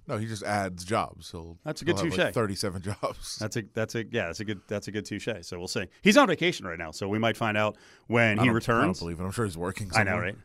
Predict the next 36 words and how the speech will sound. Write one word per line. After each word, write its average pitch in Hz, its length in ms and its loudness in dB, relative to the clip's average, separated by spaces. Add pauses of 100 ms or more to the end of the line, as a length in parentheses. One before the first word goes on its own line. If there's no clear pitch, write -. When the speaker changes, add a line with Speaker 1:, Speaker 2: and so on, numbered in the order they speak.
(460)
Speaker 2:
right? 95 600 -4
Uh, 120 60 -10
we 131 140 4
might 143 180 6
find 127 180 4
out 113 160 4
when 110 220 2
he 113 160 2
returns 120 560 4
in, 101 320 -2
like, 92 200 -4
seven 104 320 0
days 92 300 -2
that 98 120 -4
he's 92 280 -6
now 90 160 -2
the 90 80 -4
morning 107 220 -2
host 78 240 -14 (320)
on 92 100 -6
E 87 60 -6
S 87 100 -8
P 90 80 -8
N 87 80 -6
National. 98 260 -6
I 101 40 0
hope 190 120 4
it 202 60 0
happens. 190 320 -2
Speaker 1:
Well, 131 80 -10
maybe 110 160 -4
he's, 110 120 -2
Speaker 2:
That'd 120 120 2
be 120 60 4
Speaker 1:
he's, 127 160 4
Speaker 2:
good. - 60 -16